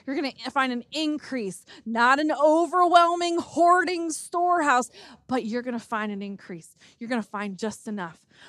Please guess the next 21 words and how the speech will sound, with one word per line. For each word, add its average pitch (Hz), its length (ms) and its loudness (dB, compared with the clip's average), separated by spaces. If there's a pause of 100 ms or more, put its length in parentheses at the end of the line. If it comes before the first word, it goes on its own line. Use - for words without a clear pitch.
(100)
because 220 320 -10
when 208 220 -6
you're 233 240 0
faithful 196 580 -8 (220)
to 220 80 -10
trust - 400 -6
in 247 80 -6
the 247 80 -6
God, 190 340 -6 (280)
the 226 80 0
one 226 180 0
who 226 160 -2
can 226 220 -6
make 220 200 -4
a 247 60 -8
way 240 180 0
when 240 200 -4
there 233 120 -6
is 220 300 -8
no 233 180 -6
way, 180 380 -6